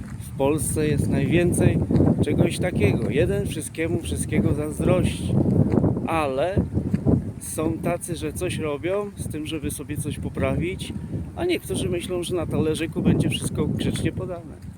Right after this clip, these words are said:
No więc tak, tak to właśnie funkcjonuje. Tak to właśnie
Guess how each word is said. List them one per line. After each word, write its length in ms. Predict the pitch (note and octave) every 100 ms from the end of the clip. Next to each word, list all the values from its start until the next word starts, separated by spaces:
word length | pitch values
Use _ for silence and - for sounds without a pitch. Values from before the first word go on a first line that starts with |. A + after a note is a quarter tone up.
| - - -
No 200 | - -
więc 180 | - -
tak, 140 | D#3 - - - - - -
tak 120 | F3
to 100 | -
właśnie 300 | - - -
funkcjonuje. 560 | D3+ C#3 - C#3 B2+ - - - - - - - - - - - -
Tak 260 | - - -
to 120 | E3
właśnie 540 | C3+ C#3 C#3+ - C#3+